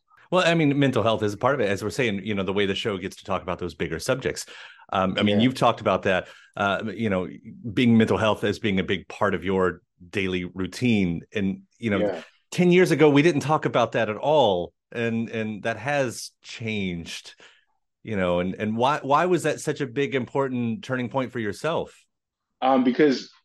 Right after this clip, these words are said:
Speaker 2: because when, when I was going through certain, certain troubles, it, it, it got, it got really heavy for me, but I know,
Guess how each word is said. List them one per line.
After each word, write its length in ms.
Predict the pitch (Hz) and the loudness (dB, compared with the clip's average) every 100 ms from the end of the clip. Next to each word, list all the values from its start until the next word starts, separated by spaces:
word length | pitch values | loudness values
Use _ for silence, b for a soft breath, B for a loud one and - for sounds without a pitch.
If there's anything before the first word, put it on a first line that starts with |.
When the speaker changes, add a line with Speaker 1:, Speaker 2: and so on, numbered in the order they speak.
| _ | _
Speaker 2:
because 320 | 117 135 127 110 | -4 0 0 0
when, 320 | 123 135 123 - | -2 -2 -2 -2
when 200 | 131 127 | -2 2
I 160 | 143 | 2
was 180 | 139 120 | 2 0
going 340 | 107 131 120 | 0 0 0
through 440 | 110 123 117 107 104 _ _ _ _ _ _ | -2 -6 -6 -6 -10 _ _ _ _ _ _
certain, 320 | - 226 - | -8 -8 -6
certain 380 | - 113 101 98 - - | -6 -6 -6 -10 -16 -12
troubles, 460 | - 107 85 69 - _ _ _ _ - | -4 -4 -4 -16 -20 _ _ _ _ -10
it, 340 | 110 - 117 | -6 -2 -2
it, 60 | - | 0
it 100 | 123 | 2
got, 240 | 127 135 - | 4 4 4
it 80 | 123 | 2
got 160 | 147 | 4
really 200 | 131 123 | 6 6
heavy 220 | 123 123 | 4 2
for 180 | 117 - | 0 -6
me, 140 | 180 175 | -16 -4
but 220 | 107 104 - _ _ _ _ | -2 -2 -10 _ _ _ _
I 140 | 117 117 | 0 4
know, 240 | 120 | 6